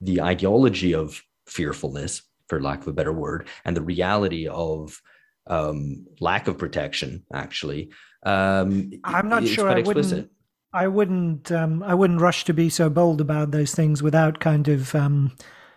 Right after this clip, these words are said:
Speaker 2: you know, having looked perhaps more systematically at the statistics on workplace injuries and intensity of work and so on.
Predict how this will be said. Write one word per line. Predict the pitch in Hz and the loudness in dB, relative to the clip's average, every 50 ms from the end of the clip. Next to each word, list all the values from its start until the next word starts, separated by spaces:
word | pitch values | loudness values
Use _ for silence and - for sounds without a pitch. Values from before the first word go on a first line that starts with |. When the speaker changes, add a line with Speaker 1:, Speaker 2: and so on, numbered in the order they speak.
| _ _ - | _ _ -4
Speaker 2:
you | 151 | -2
know, | 147 | 0
having | 147 160 151 151 156 156 156 | 0 0 2 2 4 4 6
looked | 165 170 170 - - - - - - | 4 4 2 0 -4 -8 -8 -4 0
perhaps | 160 156 151 156 156 156 - - - | 2 4 4 4 2 0 0 0 2
more | 156 151 151 143 | 4 4 4 4
systematically | - - 147 - - 151 151 156 160 156 160 156 - 156 147 147 | 4 2 0 0 2 2 4 4 4 4 4 4 4 2 2 2
at | 135 | 2
the | 143 143 | 0 -2
statistics | - - 151 131 - 160 156 - - 147 139 - - | -2 -2 -2 0 2 0 2 2 2 2 2 2 4
on | 156 143 | 4 6
workplace | 143 156 151 151 - - 156 151 143 135 - | 6 6 6 4 4 2 4 4 4 4 4
injuries | 165 151 147 135 151 147 151 151 143 131 | 4 4 4 4 4 6 6 6 6 4
and | 147 139 139 | 4 4 4
intensity | 135 131 - 151 143 135 - 135 - 156 143 | 4 4 6 4 4 4 2 0 2 2 2
of | 139 127 139 | 2 4 4
work | 151 147 139 127 - | 4 4 4 2 0
and | 139 131 | -2 -2
so | - - 160 147 143 | 0 0 0 2 2
on. | 139 139 151 156 | 0 -2 -4 -6